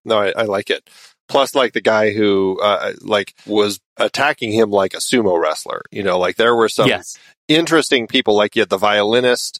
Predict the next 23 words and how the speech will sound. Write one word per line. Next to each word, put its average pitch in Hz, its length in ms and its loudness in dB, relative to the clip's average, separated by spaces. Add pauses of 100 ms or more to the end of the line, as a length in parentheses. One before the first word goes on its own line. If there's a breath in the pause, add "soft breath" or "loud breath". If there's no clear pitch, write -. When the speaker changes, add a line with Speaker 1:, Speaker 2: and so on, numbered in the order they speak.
(100)
Speaker 1:
like, 117 200 0
there 123 140 4
were 120 160 2
interesting 143 440 0
people 117 300 0
through 120 220 0
that 98 180 2
montage 98 640 0
that 98 140 2
allowed 127 360 2
it 139 140 -4
to 110 80 -14
be, 104 360 0 (840 loud breath)
again, 117 360 0
not 120 200 0
just 120 180 -2
a 107 40 0
whole 113 140 2
bunch 104 200 0
of 92 240 -4 (100)
gunplay 101 540 -2
and - 120 -18
stuff. - 380 -10